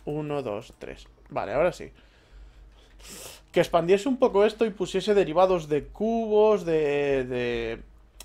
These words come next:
de otras cosas, el cubo de slime, el, las cosas que se pueden hacer con lava y tal y cual.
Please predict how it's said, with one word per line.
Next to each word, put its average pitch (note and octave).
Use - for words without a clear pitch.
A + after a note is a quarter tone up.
de D3
otras B2+
cosas, F3+
el D#3
cubo C3+
de A#2
slime, F#3+
el, D3
las C3
cosas C3+
que C#3+
se C#3
pueden C3+
hacer B2+
con B2
lava G#3
y F#3
tal E3
y E3
cual. F#3